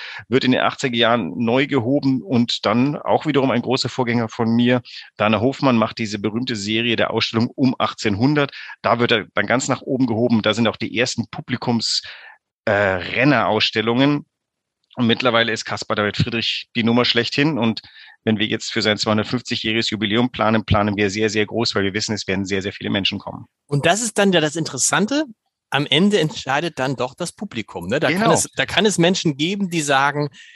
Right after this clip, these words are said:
Speaker 2: "Der ist wichtig, den stelle ich noch mal aus", Museumsdirektoren wie deine Vorgänger.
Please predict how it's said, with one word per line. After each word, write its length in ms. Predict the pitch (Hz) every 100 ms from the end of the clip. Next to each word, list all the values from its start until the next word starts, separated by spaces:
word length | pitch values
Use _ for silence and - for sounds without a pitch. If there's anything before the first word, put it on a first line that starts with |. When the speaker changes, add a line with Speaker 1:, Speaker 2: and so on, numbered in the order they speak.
| _ -
Speaker 2:
"Der 120 | 131
ist 140 | 120 139
wichtig, 520 | 202 - 220 214 -
den 220 | 131 120
stelle 300 | - 131 123
ich 80 | 117
noch 140 | 120
mal 220 | 127 120
aus", 300 | 151 214 -
Museumsdirektoren 1120 | 131 117 131 160 - 165 160 156 - 156 156
wie 80 | 135
deine 280 | 127 120 117
Vorgänger. 600 | - 143 160 180 196